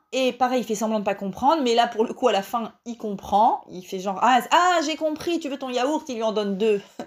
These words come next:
<laughs> histoire de... de, qui, qui, il, il, il s'en voulait tellement de lui avoir, de l'avoir privé la fois d'avant, donc il lui en donne deux carrément, et il lui montre qu'il l'a compris, mais ce qu'il fait de fondamental, c'est qu'il dit comme ça.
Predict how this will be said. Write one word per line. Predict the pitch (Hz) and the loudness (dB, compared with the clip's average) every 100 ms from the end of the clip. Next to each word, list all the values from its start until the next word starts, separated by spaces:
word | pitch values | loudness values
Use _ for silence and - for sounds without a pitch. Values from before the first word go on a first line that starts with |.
| 330 | -12
<laughs> | - 302 240 _ | -14 -16 -18 _
histoire | 226 220 233 208 | -12 -2 0 0
de... | 202 190 180 | 0 0 0
de, | 180 196 - | 0 -4 -4
qui, | - 202 | -12 -14
qui, | - 220 196 - - _ | -14 -12 -12 -16 -20 _
il, | - | -12
il, | 220 - 220 - | -10 -6 -6 -2
il | 226 | -4
s'en | 214 226 | 2 2
voulait | 240 254 | 2 0
tellement | 254 247 | 2 0
de | 240 | 2
lui | 220 | 2
avoir, | 190 202 - | 2 -2 0
de | |
l'avoir | 214 214 214 | 4 4 2
privé | - 226 | -6 0
la | 214 | 0
fois | 196 196 | 0 -2
d'avant, | 175 214 | -2 -2
donc | 277 226 | -2 -4
il | 233 | -4
lui | 202 | -2
en | 190 | 0
donne | 185 180 175 | -2 -4 -2
deux | 220 | -2
carrément, | 214 156 160 170 233 - _ _ _ _ - _ - | 0 -2 0 2 0 0 _ _ _ _ -20 _ -4
et | 262 339 - | 0 0 -2
il | 254 | -4
lui | 226 240 | -2 0
montre | 262 359 - | 0 -2 -4
qu'il | - 226 | -8 -2
l'a | 214 | -2
compris, | - 202 - - 233 453 - - - | -2 -8 -6 -2 0 -2 -8 -20 -18
mais | - 247 415 | -6 0 0
ce | - | 0
qu'il | - 302 | -2 -2
fait | 247 - 254 | -2 -2 -2
de | 190 | -2
fondamental, | 180 185 170 151 147 139 175 226 480 311 160 _ _ _ _ _ _ _ | -8 -8 -6 -6 -8 -6 -2 0 2 0 -6 _ _ _ _ _ _ _
c'est | - 247 | -6 -6
qu'il | - 220 | -4 -2
dit | 277 | 0
comme | 285 208 | 0 0
ça. | 190 147 - | -2 -6 -6